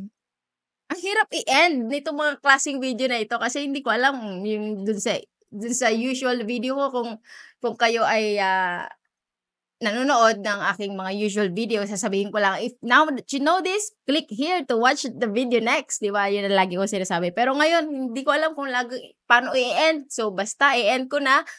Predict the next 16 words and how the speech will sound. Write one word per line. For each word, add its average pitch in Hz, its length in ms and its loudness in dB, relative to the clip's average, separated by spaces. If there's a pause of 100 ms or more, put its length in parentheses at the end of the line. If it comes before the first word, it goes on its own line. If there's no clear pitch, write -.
(200)
I'll 208 240 4
see 294 320 -2
you 302 320 -2
on 233 240 -2
my 190 160 -4 (160)
third 302 320 2 (400)
impromptu 269 880 2 (240)
video. 190 720 0
Hindi 254 160 0
ko 294 80 4
alam 311 400 4
kung 226 560 -6
makaka-video 226 720 0
pa 220 160 2
ako. 220 140 -2 (1120)
Yes. 233 480 0